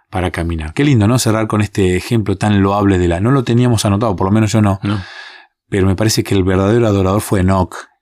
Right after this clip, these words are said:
Speaker 1: y otros tantos, ¿no? Pero él caminó con un estilo de vida de continua adoración hacia Dios y hoy está en el cielo,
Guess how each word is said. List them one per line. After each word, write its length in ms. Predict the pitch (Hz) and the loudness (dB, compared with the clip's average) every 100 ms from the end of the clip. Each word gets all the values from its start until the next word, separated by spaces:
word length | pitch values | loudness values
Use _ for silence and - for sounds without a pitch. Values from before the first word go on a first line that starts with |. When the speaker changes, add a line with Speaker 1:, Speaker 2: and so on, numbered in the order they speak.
| _ - | _ -2
Speaker 1:
y 100 | 139 | -2
otros 180 | 135 | -2
tantos, 320 | - 127 104 92 | -2 0 0 0
¿no? 160 | 107 | 0
Pero 140 | 101 107 | 2 0
él 120 | 110 | 0
caminó 400 | 107 101 104 113 | 0 2 2 2
con 140 | 101 | 0
un 80 | 107 | 0
estilo 320 | 104 131 117 | 2 2 4
de 100 | 104 | 4
vida 400 | 104 104 98 113 _ _ - | 4 4 2 -2 _ _ -12
de 100 | 95 | -4
continua 520 | 101 98 190 151 101 | -2 0 2 4 4
adoración 400 | 92 87 - 95 | 2 0 -2 -2
hacia 180 | - 95 | 0 0
Dios 360 | 101 117 - _ | 0 0 -6 _
y 80 | 117 | 0
hoy 100 | 131 | 0
está 220 | 120 117 | 0 0
en 80 | 110 | 2
el 120 | 95 | 2
cielo, 440 | - 110 92 85 | 0 0 0 -2